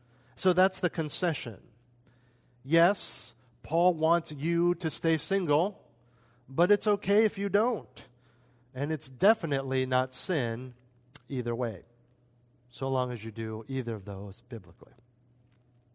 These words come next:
So that's the concession. Let me give you a second final thought on singleness and marriage, and that is the conditions.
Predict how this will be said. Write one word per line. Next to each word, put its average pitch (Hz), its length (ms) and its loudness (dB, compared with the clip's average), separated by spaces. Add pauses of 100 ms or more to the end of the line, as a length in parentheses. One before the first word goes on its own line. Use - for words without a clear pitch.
(560)
So 170 140 -2
that's 147 260 2
the 135 80 -4
concession. - 540 -12 (1160)
Let 220 80 -4
me 254 80 -2
give 185 160 -2
you 156 80 4
a 131 60 2
second - 400 0
final 123 320 0
thought 135 360 0
on 123 200 -6
singleness 120 580 -6
and 113 140 -8
marriage, 135 340 -2
and 139 140 -4
that 143 160 2
is 147 140 -2
the 131 120 -4
conditions. 113 960 -8